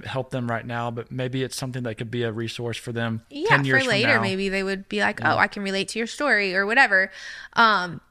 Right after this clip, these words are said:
Speaker 2: but yeah, there are parts of my childhood, you know, if you get together <laughs> with,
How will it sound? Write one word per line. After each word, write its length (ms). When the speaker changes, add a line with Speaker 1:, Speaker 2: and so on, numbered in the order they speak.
Speaker 2:
but 160
yeah, 240
there 220
are 100
parts 340
of 140
my 540
childhood, 520
you 80
know, 240
if 160
you 100
get 160
together 500
<laughs> 60
with, 260